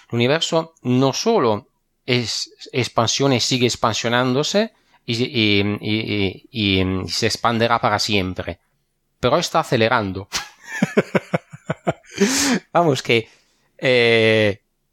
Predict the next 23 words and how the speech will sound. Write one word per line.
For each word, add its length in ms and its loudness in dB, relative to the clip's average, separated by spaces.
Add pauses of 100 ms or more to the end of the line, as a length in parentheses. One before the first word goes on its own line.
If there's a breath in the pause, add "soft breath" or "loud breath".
(160)
si 240 -4
tú 120 -2
miras 280 2
otras 180 0
estrellas, 600 0
eh, 320 0
ves 320 0
que 160 -2
todas 300 2
las 120 -2
estrellas 420 0
con 180 -2
respecto 300 -2
a 40 2
donde 120 2
estamos 220 0
nosotros, 500 0
eh, 240 0
se 140 -6
van 140 2
alejando 360 0
de 60 0
nosotros. 580 -4